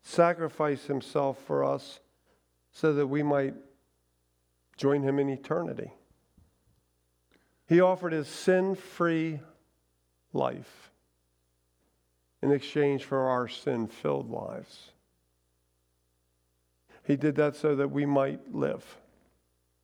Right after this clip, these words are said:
And that's always in the background during this season of Lent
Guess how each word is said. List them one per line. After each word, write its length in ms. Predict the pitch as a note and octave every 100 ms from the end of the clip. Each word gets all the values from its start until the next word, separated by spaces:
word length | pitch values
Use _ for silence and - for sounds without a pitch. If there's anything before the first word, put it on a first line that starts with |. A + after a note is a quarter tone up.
| _ _ _ _ _ _ _ _ _ _ _ _ _ _ _ _ _ _ -
And 80 |
that's 180 | C#3 C#3
always 560 | - D#3+ D#3+ D#3+ D#3+ C#3+
in 120 | D3
the 60 | C#3+
background 580 | C#3+ C#3 C3+ C3 A#2+
during 260 | A#2 A#2+ A#2
this 140 | A#2
season 400 | - C#3+ B2+ B2
of 180 | B2+ B2
Lent 320 | A2+ G#2 G2+